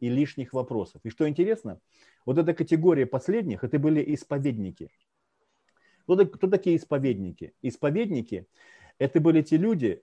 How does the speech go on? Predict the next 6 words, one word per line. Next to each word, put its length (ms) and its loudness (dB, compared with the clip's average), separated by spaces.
э, 220 -8
кто 180 2
прошёл 420 0
через 320 2
жесточайшие 800 -2
пытки, 540 -4